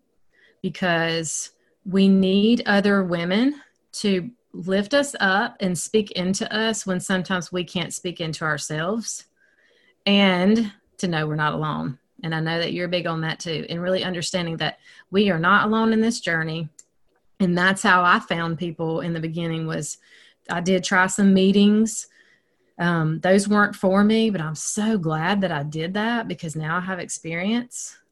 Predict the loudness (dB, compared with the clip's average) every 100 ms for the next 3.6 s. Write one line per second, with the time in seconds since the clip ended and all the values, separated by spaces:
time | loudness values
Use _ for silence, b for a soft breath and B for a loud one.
0 | -8 -4 -4 -6 -8 -10 -16 -6 -2 0
1 | -2 -2 -4 -4 -4 -8 _ _ _ -6
2 | -4 -4 -8 -10 -10 -14 -18 -20 _ _
3 | _ -8 -6 -6 -6